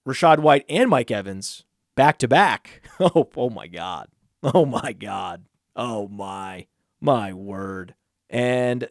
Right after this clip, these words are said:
the Colts are now seven and five. The Colts are, are good? No, right? You can't say they're good, but they're winning some impressive games. Gardner Minshew, three hundred yards, two touchdowns, no interceptions.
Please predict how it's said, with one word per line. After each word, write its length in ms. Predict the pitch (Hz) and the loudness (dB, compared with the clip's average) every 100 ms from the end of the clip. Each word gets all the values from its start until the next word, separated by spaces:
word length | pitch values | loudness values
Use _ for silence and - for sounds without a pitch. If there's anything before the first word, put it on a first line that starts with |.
| _ | _
the 80 | 123 | -10
Colts 420 | - 190 269 - | 2 2 4 2
are 60 | 156 | 2
now 260 | 151 160 | 4 2
seven 280 | 170 160 175 | 4 4 4
and 100 | 165 | 4
five. 500 | 175 220 180 170 - _ _ _ - | 4 4 4 -2 -10 _ _ _ -16
The 80 | 104 | -12
Colts 500 | - 135 147 156 - | 0 6 6 4 2
are, 400 | 165 160 156 151 | 6 8 6 4
are 380 | 127 127 127 120 104 104 _ _ _ _ _ _ _ _ _ _ _ | 0 -2 -2 -6 -12 _ _ _ _ _ _ _ _ _ _ _ _
good? 540 | - 131 170 226 285 - _ _ _ | 0 2 4 4 2 0 _ _ _
No, 680 | 185 208 285 233 196 277 320 _ _ _ | -4 2 4 6 6 4 2 _ _ _
right? 220 | - 233 247 | 0 2 2
You 80 | |
can't 300 | 214 - 202 | -4 -4 -4
say 340 | - - 180 277 | -4 -2 4 6
they're 160 | 190 | 4
good, 460 | 139 143 123 147 190 _ _ _ | 4 0 0 0 -4 _ _ _
but 160 | 160 165 | 0 4
they're 140 | 185 | 4
winning 400 | 151 180 277 226 | 6 6 6 4
some 160 | - 165 | 0 -2
impressive 520 | 139 - 170 - 143 | -2 0 0 0 -4
games. 380 | 117 117 160 151 | -4 -4 -4 0
Gardner 300 | 165 196 156 | 4 4 4
Minshew, 340 | 135 151 202 | 0 -2 -2
three 160 | 180 175 | -2 0
hundred 160 | 160 127 | 2 4
yards, 480 | 131 156 160 151 | 8 8 8 4
two 140 | - 113 | -4 -4
touchdowns, 580 | 156 160 - 160 147 127 | 0 0 -2 -2 -2 -4
no 120 | 131 | -4
interceptions. 960 | 117 - 175 160 175 156 151 147 - | -4 2 2 2 2 0 0 -6 -12